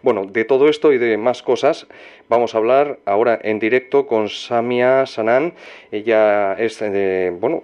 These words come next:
eh, participa en Teacher Creativity Center en Ramallah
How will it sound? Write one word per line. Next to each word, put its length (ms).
eh, 720
participa 540
en 100
Teacher 340
Creativity 800
Center 760
en 160
Ramallah 500